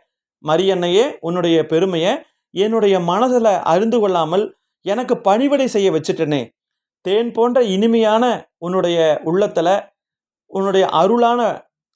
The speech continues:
அந்த மேனியில அந்த தெய்வ குழந்தையை சேர்த்திருக்கிறாய். அப்படிப்பட்ட அந்த தெய்வ குழந்தையும்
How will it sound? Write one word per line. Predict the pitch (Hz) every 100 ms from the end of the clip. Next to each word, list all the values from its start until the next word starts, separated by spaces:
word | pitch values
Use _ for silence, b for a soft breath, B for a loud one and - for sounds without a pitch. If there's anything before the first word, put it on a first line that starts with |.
| _
அந்த | 165 180 175 151 139
மேனியில | 165 170 214 208 170 170 277 - _ _ _
அந்த | - 175 175 151
தெய்வ | 185 254 247
குழந்தையை | 220 185 180 185 175 - _ _ _ - -
சேர்த்திருக்கிறாய். | 185 185 170 147 135 123 - _ _ _
அப்படிப்பட்ட | 151 185 226 208 190 220 262 - _
அந்த | - 170 165
தெய்வ | 170 202 226
குழந்தையும் | 196 190 175 180 226 285